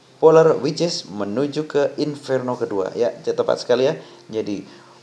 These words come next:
Witches Polling untuk menghancurkan, mengobrak-abrik bagian tengah dari base ini dan sebelah kanan dan kiri bisa diperhatikan ya, masih ada Polar dan Witches dan dibantu Barbarian King situ ya, menghancurkan area kanan kiri,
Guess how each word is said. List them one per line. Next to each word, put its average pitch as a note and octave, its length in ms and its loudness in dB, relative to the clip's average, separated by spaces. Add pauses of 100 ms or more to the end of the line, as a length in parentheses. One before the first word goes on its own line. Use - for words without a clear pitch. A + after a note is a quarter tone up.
(280)
Witches F3+ 400 -4
Polling F3 440 4
untuk D3 280 -6
menghancurkan, C3 800 -2
mengobrak-abrik C3+ 800 0
bagian A#2 360 0
tengah E3+ 320 -2
dari - 200 -8
base D3+ 360 0
ini D#3 280 -4
dan B2+ 240 0 (320)
sebelah D#3 480 -2
kanan D#3+ 400 -2
dan D#3 160 -2
kiri D#3+ 160 -8
bisa D3+ 240 -2
diperhatikan D3+ 560 0
ya, D3 160 -4 (320)
masih B2+ 440 -2
ada B2 280 2 (200)
Polar A#2+ 360 0
dan A2 240 -2
Witches - 480 -8
dan F#2+ 160 0
dibantu G#2 480 -2
Barbarian G2 440 0
King F#2+ 200 -10
situ F#2+ 240 -6
ya, F2 40 -12 (560)
menghancurkan A2 720 -2
area G#2 400 0 (120)
kanan A2+ 400 -4
kiri, A2 400 -6